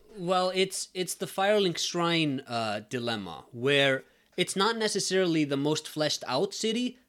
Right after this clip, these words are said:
but because the game naturally, um, or, like, city or area, it's not the most fleshed out one, but because the game keeps funneling you back to that area,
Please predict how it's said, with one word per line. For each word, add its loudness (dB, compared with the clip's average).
but 0
because 0
the 0
game 2
naturally, 2
um, 0
or, 2
like, -2
city 0
or 0
area, 4
it's -2
not 2
the 4
most 4
fleshed -2
out 4
one, -2
but -4
because -2
the -2
game 2
keeps -2
funneling 0
you 2
back -2
to -4
that 2
area, 2